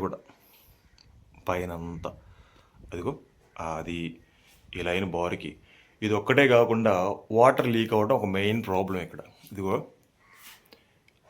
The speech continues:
కనిపిస్తుంది అక్కడ, ఆ పైన అది, ఆ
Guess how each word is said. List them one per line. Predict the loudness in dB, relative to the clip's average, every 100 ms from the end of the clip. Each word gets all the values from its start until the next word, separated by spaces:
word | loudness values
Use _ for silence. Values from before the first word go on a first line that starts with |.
| -2
కనిపిస్తుంది | 0 0 -2 -4 -2
అక్కడ, | -2 -4 -8 _ _ _ _ _ _ _ _ _ _ _ _ _ _ -12
ఆ | -8 -4
పైన | -2 0 0 -2
అది, | -2 -4 -4 -8 _ _ -20
ఆ | -6